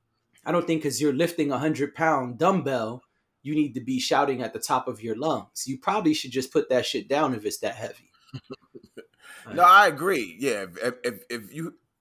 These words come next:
Speaker 2: th-, there are cats who are being dramatic. I
Speaker 1: Yeah.
Speaker 2: definitely understand that.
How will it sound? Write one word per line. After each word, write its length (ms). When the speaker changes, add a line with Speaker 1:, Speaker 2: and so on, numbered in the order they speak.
Speaker 2:
th-, 140
there 280
are 200
cats 480
who 180
are 180
being 400
dramatic. 800
I 80
Speaker 1:
Yeah. 120
Speaker 2:
definitely 640
understand 800
that. 200